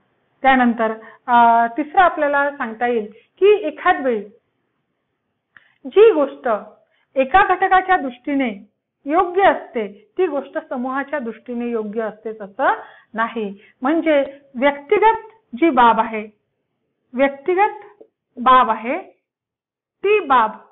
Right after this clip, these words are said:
समूहाला लाग-, लागू पडेलच अशी नाही. व्यक्तिगत बाबीवरून आपण सामूहिक जो निष्कर्ष काढतो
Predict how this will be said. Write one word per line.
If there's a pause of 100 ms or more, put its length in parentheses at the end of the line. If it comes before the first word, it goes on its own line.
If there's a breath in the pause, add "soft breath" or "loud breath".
(320)
समूहाला
लाग-,
लागू
पडेलच (220)
अशी (120)
नाही. (140)
व्यक्तिगत
बाबीवरून
आपण (380 loud breath)
सामूहिक (1040)
जो (1160)
निष्कर्ष
काढतो